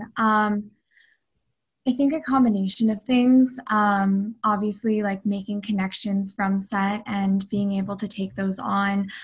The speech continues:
um, and knowing more people in Vancouver who are extremely, extremely talented. Um, but in addition to that,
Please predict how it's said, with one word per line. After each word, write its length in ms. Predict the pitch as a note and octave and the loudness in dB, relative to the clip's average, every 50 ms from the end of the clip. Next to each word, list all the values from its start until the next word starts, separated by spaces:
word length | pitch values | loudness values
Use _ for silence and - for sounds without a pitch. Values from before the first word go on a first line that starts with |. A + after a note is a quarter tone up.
| - - - | -16 -10 -6
um, 300 | G3+ G3 F#3+ F#3+ F#3+ G3+ | -2 0 2 2 2 2
and 160 | - G3+ G3+ | 2 2 2
knowing 340 | G3+ G3 G3 G3 G3 G3+ G3+ | 2 2 2 2 2 0 0
more 240 | G3+ G3+ G3+ G3+ G#3 G3+ | 0 0 0 -2 -2 -4
people 440 | - - G#3 G3 G3+ G#3 G#3 G3+ G3+ | -8 -10 -10 -8 -4 -2 -2 0 0
in 200 | G#3 A3+ G#3 G3 | 0 0 0 0
Vancouver 840 | F#3+ G3 G3 G3+ G3 - - G3+ G3 G3 G#3 G#3 G3+ G3+ G3+ G3+ G3+ | 0 0 -2 -2 -4 -4 -6 -8 -6 -4 -2 0 0 0 0 -2 -2
who 160 | - G#3+ F#3+ G3+ | -2 -2 -2 0
are 260 | A3 G#3+ G#3+ A3 - A3+ | 0 0 -2 -2 -4 -6
extremely, 540 | - - - - B3+ B3 B3 A#3+ A#3+ A#3 | -8 -8 -4 0 4 6 6 6 6 6
extremely 420 | A3 A3+ - - A#3+ A3+ A3+ A3+ A3 | 4 0 -2 0 4 4 6 6 4
talented. 720 | A3 G#3+ G#3 G3+ G3+ G#3 G#3 G3+ A3+ A3 A3+ A#3 A#3 A#3 A#3 - - - - - - - - - | 2 0 0 0 0 0 -2 -2 0 2 2 2 2 0 -2 -8 -12 -12 -12 -12 -12 -8 0 2
Um, 360 | A#3 A3+ A3+ A3+ A3+ A3+ A#3 | 4 6 6 6 6 6 6
but 140 | A3 B3 A#3+ | 4 4 4
in 120 | B3+ C4 | 6 6
addition 380 | C4+ B3+ A3+ A#3 A#3+ - C4+ C4+ | 6 6 4 2 0 2 2 4
to 120 | C4 C4+ A#3+ | 4 4 4
that, 400 | A3+ G3 F#3+ F#3+ G3 G#3 - | 4 4 4 4 4 2 -2